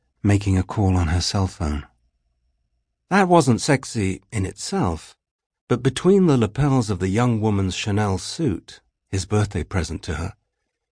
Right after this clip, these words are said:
he could see her nipples straining against the raw silk blouse. Cynthia's shapely legs were bare from her upper thigh to her tawny, very high-heeled boots. The length of her skirt had once been quite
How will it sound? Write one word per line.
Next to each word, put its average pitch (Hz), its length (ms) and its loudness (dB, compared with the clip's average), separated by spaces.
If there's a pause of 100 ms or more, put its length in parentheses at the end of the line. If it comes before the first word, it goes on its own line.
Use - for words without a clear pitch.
(100)
he 127 60 -2
could 131 160 2
see 147 240 2
her 135 180 2
nipples 98 640 0 (220)
straining 101 640 -2 (440)
against 98 380 -2
the 95 100 -2
raw 92 220 2
silk - 400 -4
blouse. 101 540 0 (1300)
Cynthia's 156 560 4
shapely 127 440 0
legs 95 500 -2
were 101 100 -2
bare 95 440 -2
from 92 240 -6
her 92 260 -2
upper 113 240 -4
thigh 92 480 -2 (320)
to 110 140 0
her 104 140 2
tawny, 131 600 4 (380)
very 123 180 2
high-heeled 104 640 -2
boots. - 560 -6 (1120)
The 107 80 0
length 131 280 6
of 113 100 0
her 107 120 2
skirt 117 400 0
had 117 160 -2
once 127 300 0
been 131 400 0
quite 127 560 -4